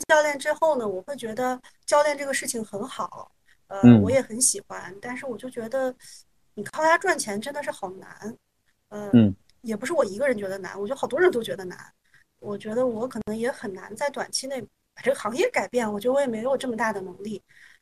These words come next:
Speaker 1: 呃，所以我在想我找一个什么更有抓手的。然后我当时就看到“创造有意义的工作”这个工作坊，我一看就特别有热情，就看到“创造”，我就很，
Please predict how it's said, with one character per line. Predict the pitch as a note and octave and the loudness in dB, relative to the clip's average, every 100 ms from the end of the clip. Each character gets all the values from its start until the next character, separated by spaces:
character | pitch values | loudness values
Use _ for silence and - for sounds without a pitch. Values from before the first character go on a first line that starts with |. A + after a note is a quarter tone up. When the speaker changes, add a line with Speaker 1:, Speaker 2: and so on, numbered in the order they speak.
| _ | _
Speaker 1:
呃， | G3 G3 G#3 | -12 -10 -6
所 | B3+ | -4
以 | C#4+ | -2
我 | C4+ | -2
在 | A3+ | -2
想 | C#4+ - G3+ G3 | -2 -2 -2 -2
我 | C4+ | -4
找 | B3+ F#3+ - | -4 -6 -6
一 | A3+ | -6
个 | |
什 | B3+ G3+ | -6 -6
么 | G#3 | -8
更 | A3 D4+ | -8 -8
有 | A#3+ | -8
抓 | G3+ B3 B3+ | -8 -4 -4
手 | D#4 A#3+ F3 | -4 -4 -4
的。 | _ _ _ _ _ _ _ | _ _ _ _ _ _ _
然 | - A3 | -4 2
后 | C#4+ | 2
我 | A3+ | 2
当 | B3 C#4+ | -2 -6
时 | A#3+ | -8
就 | G#3+ C4 | -8 -8
看 | - - D4 | -6 -6 -4
到 | A3 G3+ | -4 -6
“创 | - C#4 A3+ | -6 -6 -4
造 | G#3+ | -4
有 | F#3+ F3+ | -6 -8
意 | G#3 G3+ | -8 -6
义 | |
的 | F#3+ | -6
工 | F#3 G#3+ | -6 -8
作” | A3 | -8
这 | G#3 | -10
个 | G3 F#3+ | -10 -10
工 | G#3+ | -8
作 | A3 A3+ | -8 -8
坊， | G3 F#4 | -8 -10
我 | G3+ | -10
一 | |
看 | A#3+ - G#4 | -6 -2 -2
就 | |
特 | F#4+ - | -2 -4
别 | D#4+ | -4
有 | C#4 | -4
热 | A3+ D#4 | -2 -2
情， | G#3 - F#3 - _ _ _ _ _ - | -2 -4 -10 -20 _ _ _ _ _ -16
就 | D5 | -4
看 | F4+ | 0
到 | D4 | 0
“创 | C#4+ - E4 A3+ | 0 0 0 2
造”， | A3+ G#3 | 2 2
我 | G3 | 2
就 | G#3+ | -6
很， | A#3+ | -10